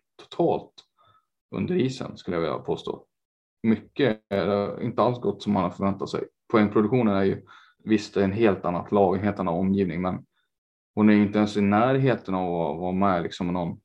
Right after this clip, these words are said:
topp tjugo, topp tjugo i poängligan till exempel. För en, en världsspelare som Delgado Johansson är väl inte, det är väl under all kritik.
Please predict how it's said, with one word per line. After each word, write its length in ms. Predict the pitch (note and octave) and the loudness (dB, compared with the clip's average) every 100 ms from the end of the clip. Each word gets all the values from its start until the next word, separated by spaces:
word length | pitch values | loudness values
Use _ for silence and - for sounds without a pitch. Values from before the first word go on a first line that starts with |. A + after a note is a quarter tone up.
| _ | _
topp 300 | - - - | -12 -12 -14
tjugo, 760 | - - G2+ A2+ A2+ G#2+ G#2 - _ _ _ _ - | -10 -2 0 0 2 4 2 -2 _ _ _ _ -4
topp 200 | G#2 - | -4 0
tjugo 360 | A2+ A#2+ B2 | 2 4 2
i 60 | G2+ | 0
poängligan 600 | A2 A2 B2+ A#2 F#2 F2+ | 0 0 0 -2 -4 -6
till 80 | E2 | -8
exempel. 460 | - D2+ - - - | -8 -8 -8 -10 -2
För 120 | G#2+ | 2
en, 260 | G2 F#2 - - | 2 2 -2 -8
en 120 | G#2+ | -4
världsspelare 680 | G2 G2+ A2+ - C3 A2+ G2 | 2 2 2 -2 2 2 0
som 380 | - - - - - | -4 -10 -12 -14 -18
Delgado 440 | - G#2+ G2+ G2+ G2 | -6 0 2 4 4
Johansson 540 | G2+ A#2+ A2+ A2 F#2 | 4 4 0 -2 -4
är 220 | F#2+ F#2 | -4 -6
väl 140 | F#2 F#2+ | -6 -6
inte, 520 | - _ _ - G2 - _ _ _ _ _ - | -8 _ _ -12 -12 -14 _ _ _ _ _ 0
det 60 | |
är 40 | G#2 | 4
väl 100 | G#2+ | 6
under 240 | G#2 G#2+ | 6 4
all 180 | G#2 G2+ | 4 0
kritik. 420 | - C#3 C#3 | -4 -4 -6